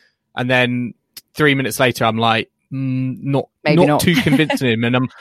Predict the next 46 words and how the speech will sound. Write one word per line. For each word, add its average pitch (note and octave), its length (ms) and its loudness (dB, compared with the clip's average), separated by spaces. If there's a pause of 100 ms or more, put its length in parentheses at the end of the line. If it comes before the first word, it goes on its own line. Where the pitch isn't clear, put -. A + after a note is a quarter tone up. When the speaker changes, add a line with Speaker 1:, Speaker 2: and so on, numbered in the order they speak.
(200)
Speaker 1:
I D#3+ 80 2
think F#3+ 160 0
we F#3+ 120 4
are, F3+ 240 4
we're E3+ 260 4
all F#3 140 6
waiting C#3+ 520 0
for B2+ 120 -8
him A#2+ 460 -4 (260)
to - 120 -10
have C3+ 300 -2
a, C3 220 2
a B2+ 80 -4
moment. C3 420 0
Maybe C#3+ 300 0
that, C3+ 160 -6
you D#3+ 100 -2
know, A#2+ 80 0
for - 140 -6
example, D3+ 380 -2
Shapovalov C3+ 640 0
had B2+ 180 -2
a - 20 -14
breakout B2 400 -2
moment A#2 360 -6
at, A2 100 -8
at A2+ 240 -10
Wimbledon, A#2+ 600 -4 (540)
um, A#2+ 260 0
earlier A#2+ 380 0
on, A#2+ 380 0 (180)
uh, A2+ 140 -8
this A2 200 -8
season. A2+ 600 -4 (320)
And B2 100 2
maybe, C3+ 500 2 (260)
you C3 100 -4
know, - 40 -2
Felix D3 360 0
Auger-Aliassime, A#2+ 720 0
he C#3+ 180 0
needs C#3+ 340 2
that C3 220 -2
sort B2+ 300 -4
of A2+ 120 -4
moment A2+ 520 -2